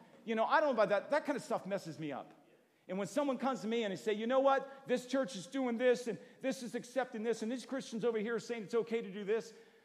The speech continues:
I said, "There better be some love in there."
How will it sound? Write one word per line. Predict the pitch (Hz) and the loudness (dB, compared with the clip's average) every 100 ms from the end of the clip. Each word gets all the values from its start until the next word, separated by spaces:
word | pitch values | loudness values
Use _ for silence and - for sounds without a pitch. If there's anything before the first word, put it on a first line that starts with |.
| - | -6
I | 170 | -6
said, | 165 175 139 | -4 -8 -6
"There | 151 | -6
better | 127 185 208 | -2 -2 -2
be | 180 190 | -6 -10
some | - 151 143 | -8 -6 -4
love | 147 156 | -2 -4
in | 127 113 | -6 -8
there." | 104 98 101 | -8 -10 -12